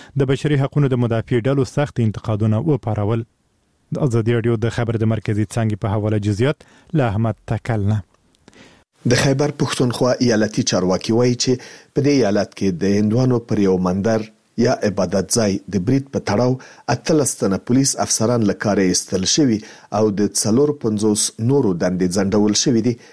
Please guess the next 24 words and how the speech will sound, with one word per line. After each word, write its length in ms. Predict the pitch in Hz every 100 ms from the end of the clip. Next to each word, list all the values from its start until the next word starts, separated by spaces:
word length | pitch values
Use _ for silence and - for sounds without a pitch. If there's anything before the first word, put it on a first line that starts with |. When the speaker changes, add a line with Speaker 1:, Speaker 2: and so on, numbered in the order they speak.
| - _ -
Speaker 2:
د 80 | 95
ډسمبر 380 | 107 120 110 104
په 60 | - 90
دېرشمه 380 | 95 - 139 127
نیټه 320 | 120 127 120
د 80 | 110
خیبر 260 | - 95 107 110
پښتونخوا 500 | 107 - 107 - 110 107
په 160 | 113 -
کرک 260 | 101 107 -
سیمه 200 | 127 120
کې 100 | 131 127 - - - -
سلګونه 400 | 143 135 147 95 -
قهرجنو 520 | 95 107 110 139 120 -
کسانو 360 | 98 131 123 117 - - - -
د 100 | 110
یو 140 | 110 113
روحاني 340 | 110 113 123 139
مشر 300 | 143 113 104
په 100 | 95
ملاتړ 480 | 90 87 92 87 - _ - 101
د 80 |
اقلیت 460 | 90 - 110 139 139
هندوانو 400 | 104 95 98 98